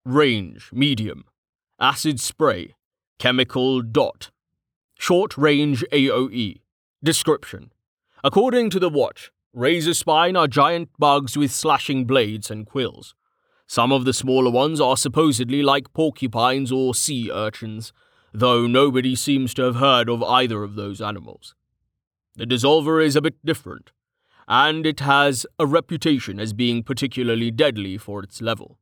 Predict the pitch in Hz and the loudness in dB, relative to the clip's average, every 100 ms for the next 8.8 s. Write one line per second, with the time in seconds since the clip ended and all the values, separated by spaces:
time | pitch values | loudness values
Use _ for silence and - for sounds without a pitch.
0 | _ _ _ _ _ _ - 110 123 120 | _ _ _ _ _ _ -12 -8 -4 -2
1 | 120 131 139 139 139 - - 151 143 131 | 2 4 4 2 0 -6 0 2 2 0
2 | 131 139 131 107 - - 131 156 120 - | 2 0 -2 -8 -10 -6 -6 -2 -4 -4
3 | - 143 - - 131 117 - 80 _ _ | -4 -6 -6 -4 -2 -2 -4 -14 _ _
4 | _ _ _ _ _ _ 160 160 - 147 | _ _ _ _ _ _ -2 -2 -4 -4
5 | 139 208 202 170 165 - - 156 107 92 | 0 2 2 0 -2 -2 0 2 0 -6
6 | 90 - - 123 127 127 120 127 120 127 | -14 -8 0 0 0 -2 -4 0 0 0
7 | 127 127 143 143 139 131 127 - - 185 | -2 -2 0 2 2 0 -2 -2 0 -2
8 | - 160 127 143 135 104 90 - | 0 -4 0 2 2 0 -6 -12